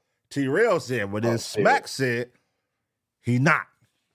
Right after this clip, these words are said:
Speaker 2: I mean, shit, if that's what T-Rail said, then shit, maybe. But as far as right now, no, I gotta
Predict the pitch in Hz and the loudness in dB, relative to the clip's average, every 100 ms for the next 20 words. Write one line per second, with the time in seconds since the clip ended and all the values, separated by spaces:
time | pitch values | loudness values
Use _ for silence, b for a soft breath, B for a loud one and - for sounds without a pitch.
0 | _ _ _ _ _ _ _ _ _ _ | _ _ _ _ _ _ _ _ _ _
1 | - - _ _ _ _ _ _ - - | -20 -20 _ _ _ _ _ _ -18 -6
2 | 107 104 107 110 - 120 110 104 120 131 | -4 -2 -2 -2 4 6 6 6 4 4
3 | 131 143 139 160 147 196 208 175 151 147 | 6 2 2 0 4 6 4 2 4 4
4 | 117 113 110 110 113 104 98 104 127 139 | 2 0 -2 -4 -6 -4 -4 -2 -2 0
5 | 170 127 98 98 - _ _ _ _ _ | -2 -4 -10 -12 -12 _ _ _ _ _
6 | _ _ _ _ 101 - 127 123 117 123 | _ _ _ _ -6 0 4 4 4 2
7 | 123 135 127 107 101 107 104 | 2 2 2 0 -2 -2 -4